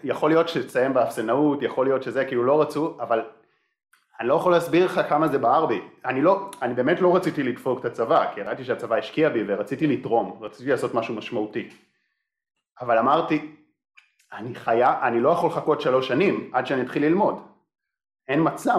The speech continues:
בעולם, אני רוצה להתחיל ללמוד את הדברים האלה בהקדם." ואמרתי, "אני לוקח את הסיכון, אם, אם הם רוצים שיעיף אותי, הפסד, הפסד שלהם."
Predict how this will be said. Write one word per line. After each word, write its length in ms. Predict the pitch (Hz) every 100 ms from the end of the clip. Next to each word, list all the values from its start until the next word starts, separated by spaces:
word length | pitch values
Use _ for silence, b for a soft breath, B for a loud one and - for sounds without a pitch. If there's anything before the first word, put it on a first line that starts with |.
| 139
בעולם, 400 | 127 160 220 -
אני 140 | 113
רוצה 280 | 117 113 156
להתחיל 280 | 151 - 147
ללמוד 200 | 127 139 139
את 40 |
הדברים 260 | 101 123 156
האלה 160 | 175
בהקדם." 460 | 123 101 - 104 92 - _ _ _ _ _ _ _
ואמרתי, 300 | 110 131 151
"אני 80 | 151
לוקח 300 | 143 160 -
את 40 | 165
הסיכון, 440 | 156 147 123 104
אם, 180 | 151 -
אם 80 | 185
הם 60 | 190
רוצים 360 | 180 170 175
שיעיף 240 | 170 165 165
אותי, 140 | 147
הפסד, 340 | 113 151 139 120
הפסד 320 | - 147 -
שלהם." 380 | 123 110 98